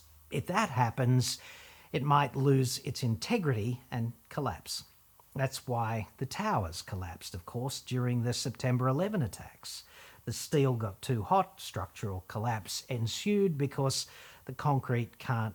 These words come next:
carry the tension. I'm just putting that one in there to engage the conspiracy nuts. The crew of twenty-three, who are all Indian nationals, is evacuated.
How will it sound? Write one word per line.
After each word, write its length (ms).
carry 420
the 120
tension. 460
I'm 140
just 200
putting 220
that 160
one 160
in 140
there 180
to 120
engage 480
the 180
conspiracy 880
nuts. 500
The 120
crew 300
of 140
twenty-three, 1000
who 160
are 100
all 480
Indian 500
nationals, 840
is 180
evacuated. 800